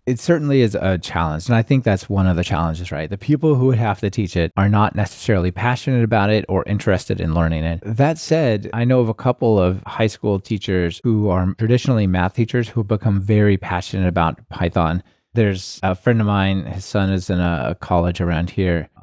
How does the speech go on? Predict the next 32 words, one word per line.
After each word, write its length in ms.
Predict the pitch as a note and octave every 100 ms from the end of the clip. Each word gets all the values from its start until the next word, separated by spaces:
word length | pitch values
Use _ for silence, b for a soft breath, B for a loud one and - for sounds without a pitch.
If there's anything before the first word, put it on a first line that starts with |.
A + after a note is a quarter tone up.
| -
His 580 | - C3+ A#2+ A2 G2+ -
former 380 | A2 C#3 C#3+ C3
math 260 | G#2 F#2
teacher, 220 | A2 F2+ F2+
I 60 |
guess 180 | F#2+ F#2
he's 240 | G2+ F#2
probably 280 | - F#2 E2+
graduated 580 | E2+ G2 G#2+ G#2+ F2 E2+
now, 220 | F2 E2
but 200 | E2 G2
she 340 | - C3+ C3 B2
went 300 | G2+ G#2+ G2+
and 100 | F#2+
took 160 | G#2+ -
some 160 | F#2
data 220 | F2+ F2
science 400 | F2 C3 C3 A#2+
courses 640 | - - B2+ - C#3 B2 A2
and 100 | E2
some 160 | E2+ F2
Python 440 | A2+ C3 C3+ B2+
courses 580 | - A#2+ - A#2 G#2+ -
and 640 | A2 G#2 F#2+ F#2+ F#2 F2+ - -
listens 360 | G2+ - G2 -
to 60 |
the 100 | E2
podcast 600 | F2 B2+ B2 B2+ A2+ G#2
and 120 | G#2+ G2+
whatnot. 440 | F#2 G#2 G2 F2+
And 260 | F#2 F#2+ F2+
now, 400 | A#2 G#2+ C3+ B2+